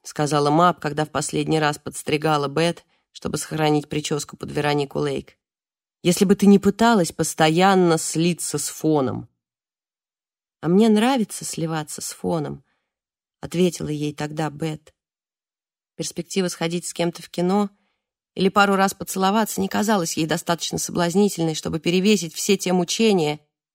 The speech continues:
которые она знала, ей предстоят при попытке пообщаться на свидании с каким-то незнакомцем.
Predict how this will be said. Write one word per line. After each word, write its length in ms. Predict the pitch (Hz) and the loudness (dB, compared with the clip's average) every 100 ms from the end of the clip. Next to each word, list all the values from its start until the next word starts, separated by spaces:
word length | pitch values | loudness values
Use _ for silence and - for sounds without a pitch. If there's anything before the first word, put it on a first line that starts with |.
| - | -8
которые 320 | 170 190 185 | 0 2 4
она 180 | 185 180 | 6 4
знала, 360 | 185 214 185 | 4 6 4
ей 200 | 165 165 | 2 0
предстоят 520 | 160 156 - 180 180 | -2 -4 0 2 2
при 100 | - | -2
попытке 400 | 165 165 202 - | -2 0 0 -4
пообщаться 640 | 165 160 160 - 185 - 156 | 0 0 2 0 0 -2 -6
на 80 | |
свидании 560 | 165 165 165 190 180 165 | -6 -6 0 0 0 -2
с 80 | - | -6
каким-то 420 | - - 165 - | -10 -6 -6 -2
незнакомцем. 920 | 156 151 156 151 175 165 143 - - | -4 0 -2 -2 -2 -2 -2 -10 -14